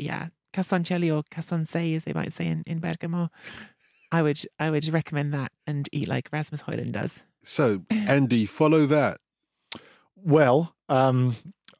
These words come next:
Speaker 3: I-, I've got to give a quick mention to the Madrid derby, which is at five thirty on Saturday,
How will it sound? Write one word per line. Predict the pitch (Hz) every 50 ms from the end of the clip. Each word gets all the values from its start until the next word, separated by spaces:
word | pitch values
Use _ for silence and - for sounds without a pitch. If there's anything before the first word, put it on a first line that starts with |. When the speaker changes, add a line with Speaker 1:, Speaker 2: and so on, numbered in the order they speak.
| _ _ -
Speaker 3:
I-, | 175 - 214
I've | 151 131 -
got | 202
to | - 156
give | 175 170
a | 151
quick | - - 175 160 160
mention | 143 139 135 135 131 - - 135 120 120 117 113
to | - - - - 123 117 113 113 117
the | - 120 117
Madrid | 117 113 107 113 113 110 107 104 -
derby, | 127 123 123 123 127 127 131 127
which | 120 120 123 - -
is | 113 104
at | 110 -
five | - - - 120 117 113 110 -
thirty | - - 117 110 113 - - 113 110 110 - -
on | 113 107 107 104 104 101 104 101 104 - _ _ _ _ -
Saturday, | - - - - 151 139 139 - - - 113 113 104 - - - 64